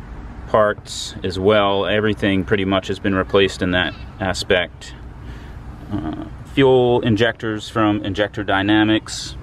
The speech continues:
with the Radium Auto fuel ra-, fuel rail. Turbo Smart wastegate. You can see the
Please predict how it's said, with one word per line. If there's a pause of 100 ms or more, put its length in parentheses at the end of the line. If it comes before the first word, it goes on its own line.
(640)
with
the
Radium
Auto
fuel
ra-, (240)
fuel
rail. (360)
Turbo
Smart
wastegate. (1600)
You
can
see
the